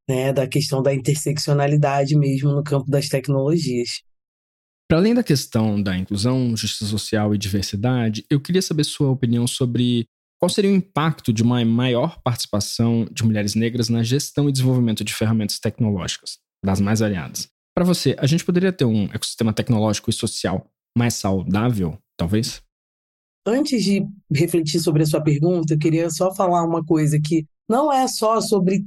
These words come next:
Speaker 1: ter mulheres negras dentro desses espaços, né? Porque aí, isso daí é, é a gente dá um check nisso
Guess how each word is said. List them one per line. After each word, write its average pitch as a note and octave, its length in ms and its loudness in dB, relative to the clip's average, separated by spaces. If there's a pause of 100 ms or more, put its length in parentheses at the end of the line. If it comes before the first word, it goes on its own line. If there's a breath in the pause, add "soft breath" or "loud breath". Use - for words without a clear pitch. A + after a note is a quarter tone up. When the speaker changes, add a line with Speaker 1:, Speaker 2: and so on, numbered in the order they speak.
(100)
Speaker 1:
ter C#4 400 2
mulheres F3+ 480 2
negras E3+ 400 2
dentro E3 360 0
desses D3 320 0
espaços, A2+ 600 0 (380)
né? F#3 140 2
Porque A#3 220 0
aí, A#3+ 420 4
isso B3+ 220 0
daí A#3+ 300 2
é, A#3+ 240 0
é A#3 40 4
a A3+ 80 2
gente A3+ 280 0
dá G#3+ 180 2
um A3 80 -2
check G3+ 320 -2
nisso G3 720 2